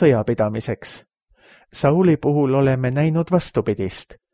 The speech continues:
Ehkki ta sai paljudel juhtudel Issandalt selged juhtnöörid,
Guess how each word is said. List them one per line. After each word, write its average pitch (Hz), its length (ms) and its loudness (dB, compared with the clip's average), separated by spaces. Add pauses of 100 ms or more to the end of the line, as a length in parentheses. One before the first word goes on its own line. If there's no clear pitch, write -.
(360)
Ehkki 170 420 0
ta 127 140 2
sai 123 320 0
paljudel 117 640 2
juhtudel 135 720 0 (140)
Issandalt 120 760 -2
selged 135 520 0
juhtnöörid, 151 760 0